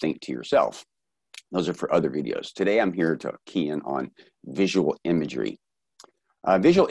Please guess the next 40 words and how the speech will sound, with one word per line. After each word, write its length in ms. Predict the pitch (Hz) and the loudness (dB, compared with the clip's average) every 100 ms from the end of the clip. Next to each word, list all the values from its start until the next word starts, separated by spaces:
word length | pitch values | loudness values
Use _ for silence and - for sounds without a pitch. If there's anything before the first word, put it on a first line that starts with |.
| 127 | 6
imagery 400 | 117 92 90 82 | 6 4 2 0
is 140 | 82 | -2
the 140 | 82 90 | 0 0
ability 520 | 98 98 87 82 78 | 4 6 6 2 0
to 320 | - 78 78 | -4 -6 -6
create 400 | - - 90 87 | -6 0 2 0
a 120 | - - | -2 -10
picture 320 | - 76 73 | -8 -6 -4
in 60 | 71 | -4
your 100 | 76 | 0
mind 600 | 95 104 76 50 50 - - | 2 4 2 -2 -8 -14 -10
or 420 | 73 78 73 62 - | -6 -4 -4 -6 -6
a 80 | 73 80 | -2 2
diagram 680 | 82 82 69 71 65 58 60 | 4 2 0 -4 -6 -8 -8
or 460 | - 69 64 62 52 | -8 -6 -6 -6 -10
relationships. 840 | 78 85 85 87 82 73 71 - - | -4 0 0 0 -4 -4 -4 -6 -4
Basically, 480 | 95 131 98 78 76 | 0 0 0 -2 -2
it's, 280 | - - - | -4 -12 -10
it's 220 | 78 - _ | -10 -10 _
putting 240 | - 117 101 | -4 -2 -2
things 260 | 87 80 - | -4 -4 -6
together. 380 | - 71 64 - _ _ _ _ _ - - | -4 -2 -2 -8 _ _ _ _ _ -18 -4
And 120 | 98 | 0
your 80 | 98 | 4
working 260 | 117 117 | 4 4
memory 200 | 98 95 | 2 2
is 80 | 82 | 0
one 100 | 90 | -2
of 60 | 87 | -2
those 120 | 80 | -2
things 160 | 80 82 | -4 -4
that's 160 | 78 | -6
not 300 | 80 85 82 - - - - _ _ | 0 0 0 -4 -20 -20 -20 _ _
long-term 460 | - 135 135 113 90 | 2 4 4 2 2
memory, 320 | 82 78 85 | 0 -2 -2
it's 160 | 87 - | -2 -4
the 80 | 87 | -2
manipulation 760 | 87 90 90 78 80 - 71 | 2 0 0 0 0 0 -8
of 80 | 69 | -8
information. 580 | 67 73 65 50 - | -10 -8 -8 -8 -12